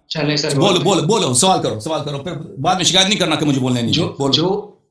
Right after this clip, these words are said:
Speaker 1: جو آپ نے بات کہی نا کہ ابھی وہ رسول اللہ کا بھی اس میں حصہ ہے، تو سر ہم نے کب انکار کیا کہ اس میں رسول اللہ کا حصہ نہیں ہے؟ اس
Speaker 2: او
Speaker 1: میں
Speaker 2: بھائی،
Speaker 1: رسول اللہ کا
Speaker 2: حصہ یہی
Speaker 1: حصہ بھی
Speaker 2: غلط کہہ رہا ہو نا۔
Speaker 1: رسول اللہ کے اہل بیت کا بھی حصہ ہے۔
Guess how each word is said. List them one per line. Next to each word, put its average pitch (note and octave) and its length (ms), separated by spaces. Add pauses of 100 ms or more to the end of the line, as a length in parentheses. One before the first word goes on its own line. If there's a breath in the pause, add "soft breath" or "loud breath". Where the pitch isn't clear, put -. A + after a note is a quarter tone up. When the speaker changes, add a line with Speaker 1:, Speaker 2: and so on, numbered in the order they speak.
(580)
Speaker 1:
جو E3+ 240
آپ E3+ 200
نے F#3+ 100
بات E3 300
کہی E3+ 140
نا A3+ 100
کہ G#3+ 120
ابھی F#3+ 260
وہ F#3 360
رسول F3+ 240
اللہ F#3 180
کا F3+ 160
بھی E3+ 100
اس E3+ 120
میں D#3+ 140
حصہ D#3 180
ہے، C3+ 160
تو F3 80
سر G#3 100
ہم F3+ 240
نے G#3+ 80
کب G#3 240
انکار F#3+ 320
کیا F#3+ 140
کہ G3+ 80
اس F#3+ 100
میں F#3 120
رسول F#3+ 220
اللہ F#3 140
کا E3 160
حصہ D3 140
نہیں D#3 280
ہے؟ B2 180 (480 soft breath)
اس B2+ 80
Speaker 2:
او C3 60
Speaker 1:
میں C#3+ 100
Speaker 2:
بھائی، F#3 160
Speaker 1:
رسول G#3 140
اللہ F3 60
کا C#3 60
Speaker 2:
حصہ G3+ 160
یہی A3+ 140
Speaker 1:
حصہ G#3+ 160
بھی - 20
Speaker 2:
غلط B3 180
کہہ B3+ 100
رہا A#3 160
ہو A#3 40
نا۔ - 0
Speaker 1:
رسول C#4 120
اللہ C4+ 120
کے G3+ 60
اہل - 40
بیت - 80
کا A3 60
بھی F3+ 140
حصہ E3+ 120
ہے۔ C#3 180